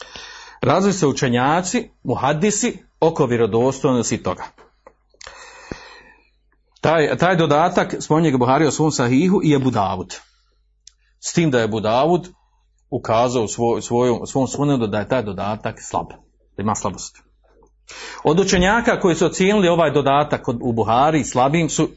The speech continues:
osta-, e, između ostalih sljedeći učenjaci. Imam Muslim u svome sahihu,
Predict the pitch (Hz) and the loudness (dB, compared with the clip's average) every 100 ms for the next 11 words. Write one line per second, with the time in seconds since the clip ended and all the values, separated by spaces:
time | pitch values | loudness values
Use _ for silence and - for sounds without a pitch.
0 | - 127 - - - 135 151 143 131 139 | -2 -2 0 -4 -2 0 0 0 2 2
1 | 147 180 147 131 - 156 151 - 98 92 | 2 2 2 -2 -2 0 0 0 -6 -6
2 | 90 87 - - - - - - - - | -6 -10 -14 -16 -16 -18 -18 -20 -4 0
3 | 208 220 196 226 208 165 - 170 196 156 | 2 4 2 2 0 0 2 2 2 0
4 | 147 123 135 170 226 | 0 0 2 4 2